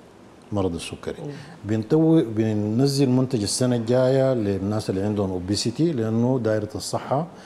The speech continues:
Speaker 1: من ضمن المشاكل اللي بيعانوا منها، آه،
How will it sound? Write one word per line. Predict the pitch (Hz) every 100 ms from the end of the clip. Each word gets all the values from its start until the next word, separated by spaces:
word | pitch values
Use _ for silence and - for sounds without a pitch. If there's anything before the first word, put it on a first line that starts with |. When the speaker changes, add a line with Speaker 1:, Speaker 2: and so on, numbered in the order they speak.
| - - -
Speaker 1:
من | 101 98
ضمن | 104 131 120
المشاكل | 101 98 113 110 110
اللي | 95 95
بيعانوا | 92 101 110 110
منها، | 113 117 120 131 - - - -
آه، | 98 98 92